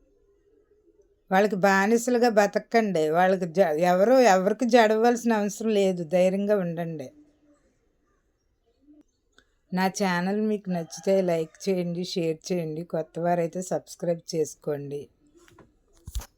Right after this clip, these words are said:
లైక్, షేర్, సబ్స్క్రైబ్, లైక్, షేర్, సబ్స్క్రైబ్.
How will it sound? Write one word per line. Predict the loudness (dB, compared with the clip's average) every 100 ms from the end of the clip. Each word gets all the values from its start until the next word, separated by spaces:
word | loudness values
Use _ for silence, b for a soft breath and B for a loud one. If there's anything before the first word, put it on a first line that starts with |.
| -6
లైక్, | 0 0 -2 _
షేర్, | -10 -4 0 0 -2
సబ్స్క్రైబ్, | -4 -4 -6 -8 -2 -2 -2 -6
లైక్, | -4 -4 -4 -12
షేర్, | -6 -4 -6
సబ్స్క్రైబ్. | -6 -6 -6 -16 _ -8 -6 -10